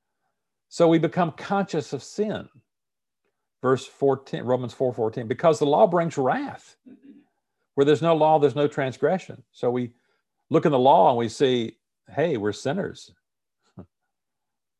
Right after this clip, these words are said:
That's not a good thing. That, that brings God's wrath. Verse th-,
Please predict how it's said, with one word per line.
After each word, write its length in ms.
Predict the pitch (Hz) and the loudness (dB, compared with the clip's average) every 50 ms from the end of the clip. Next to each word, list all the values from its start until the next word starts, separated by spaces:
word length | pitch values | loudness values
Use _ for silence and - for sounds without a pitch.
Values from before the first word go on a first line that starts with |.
| _ _ _ _ _ _ _ _ _ _ _ _ _ | _ _ _ _ _ _ _ _ _ _ _ _ _
That's 260 | - 110 120 117 - - | -4 -4 -4 -4 -4 -8
not 180 | 113 110 110 | -6 -4 -4
a 40 | 110 | -2
good 220 | 107 113 117 113 | -2 -2 -2 -2
thing. 380 | - 143 180 254 208 - - - _ _ _ _ _ _ _ _ _ | -2 -6 -6 -6 -8 -12 -16 -20 _ _ _ _ _ _ _ _ _
That, 180 | 127 120 127 123 117 - - | -12 -12 -12 -12 -12 -18 -14
that 240 | 104 113 113 110 110 | -6 -6 -6 -6 -6
brings 280 | 117 117 113 113 107 - | -8 -8 -8 -8 -10 -8
God's 300 | - 113 107 107 107 104 | -6 -6 -6 -6 -8 -6
wrath. 460 | 110 113 - 196 85 - _ _ _ _ _ _ _ _ _ _ _ _ _ _ _ _ _ _ _ _ _ _ _ _ _ _ _ _ _ _ _ _ _ _ - | -6 -6 -6 -6 -10 -14 _ _ _ _ _ _ _ _ _ _ _ _ _ _ _ _ _ _ _ _ _ _ _ _ _ _ _ _ _ _ _ _ _ _ -2
Verse 280 | 127 131 120 - - | 0 0 0 -2 -6
th-, 280 | _ _ - - - | _ _ -20 -20 -20